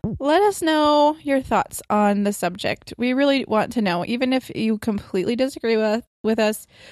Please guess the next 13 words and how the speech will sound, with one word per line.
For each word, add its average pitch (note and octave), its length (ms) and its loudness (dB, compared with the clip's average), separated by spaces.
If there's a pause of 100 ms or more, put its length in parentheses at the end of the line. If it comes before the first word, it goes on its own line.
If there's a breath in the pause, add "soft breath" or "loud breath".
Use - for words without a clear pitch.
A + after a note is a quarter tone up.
(120)
we'd A#3+ 140 2
like A3 180 2
to A#3+ 80 -2
hear A#3 160 2
your G3+ 100 0
thoughts, - 300 -6
'cause G#3 180 -2
this G#3+ 160 -4
is G#3 160 -2
a F#3+ 80 -4
really F3+ 440 -2 (800)
interesting G3 600 -8 (640)
situation. B3+ 520 -6